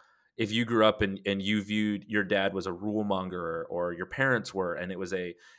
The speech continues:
and they were very much like, "Do this or, you know, you're in trouble," you probably have a harder time understanding grace and mercy, or maybe you have an easier time because you've seen the opposite,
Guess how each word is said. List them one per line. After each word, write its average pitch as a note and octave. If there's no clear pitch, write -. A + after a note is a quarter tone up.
and G2+
they G#2+
were G#2
very G#2
much F#2+
like, F2+
"Do B2
this A2+
or, G2
you F#2+
know, F2+
you're G2
in F#2+
trouble," G2
you A2+
probably A#2+
have A2+
a F2
harder G#2
time G2
understanding F#2
grace E2+
and F2
mercy, F2+
or A2+
maybe E3
you A#2+
have G2+
an B2+
easier G2
time E2
because G2+
you've G2+
seen A#2+
the G2
opposite, G#2